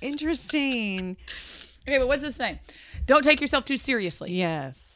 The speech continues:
Speaker 2: That idea of, do you take yourself seriously or do you take your job seriously?
Speaker 1: Oh.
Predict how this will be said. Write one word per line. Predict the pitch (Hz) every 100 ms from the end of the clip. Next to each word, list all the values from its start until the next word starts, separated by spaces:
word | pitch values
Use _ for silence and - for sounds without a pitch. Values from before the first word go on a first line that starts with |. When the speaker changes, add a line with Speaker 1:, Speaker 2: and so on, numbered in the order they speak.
| -
Speaker 2:
That | 208 208
idea | 202 190 208 170
of, | - 170 160 151
do |
you | 175
take | 180 190 175 165 -
yourself | 170 160 226 233
seriously | - 269 240 254 220
or |
do | 180
you |
take | 156 180 -
your | 139
job | - 151 120 -
seriously? | - - - - - -
Speaker 1:
Oh. | 170 175 175 180 165 156 147